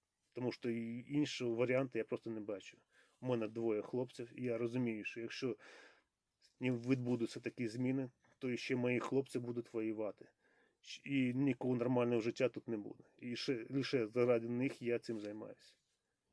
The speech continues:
У мене немає вибору. І у вас немає вибору.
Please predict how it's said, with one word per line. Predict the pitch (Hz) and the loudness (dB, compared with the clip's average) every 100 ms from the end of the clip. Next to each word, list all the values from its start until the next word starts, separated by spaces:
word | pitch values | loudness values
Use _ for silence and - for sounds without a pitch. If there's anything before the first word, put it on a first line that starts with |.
| _ | _
У | 123 | -2
мене | 131 135 | 0 2
немає | 123 117 110 101 | 2 2 2 0
вибору. | 104 101 104 - _ _ _ _ _ _ _ _ _ | -2 -6 -10 -16 _ _ _ _ _ _ _ _ _
І | 127 139 | 0 2
у | 127 | 6
вас | 123 110 | 4 4
немає | 131 113 104 98 | 0 2 2 0
вибору. | 104 101 - | -4 -6 -12